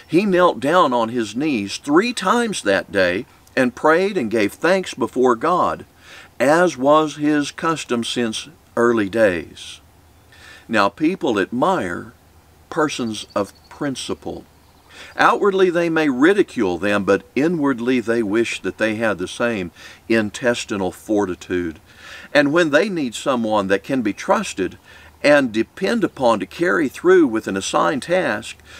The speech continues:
who do you think they will turn to? Well, God also admires individuals who will stand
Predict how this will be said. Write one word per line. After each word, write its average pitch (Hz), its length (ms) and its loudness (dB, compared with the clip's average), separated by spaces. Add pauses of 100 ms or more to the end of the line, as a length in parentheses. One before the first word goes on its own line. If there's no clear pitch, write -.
(120)
who 233 180 4
do 302 80 2
you 226 220 -4
think 208 300 -8
they 202 180 -4
will 123 160 -2
turn 185 340 -4
to? 85 340 -4 (640)
Well, 110 120 0
God 135 300 2
also 135 400 0
admires 110 500 -2
individuals 104 760 -2
who 120 160 -2
will 90 160 -4
stand 120 640 -4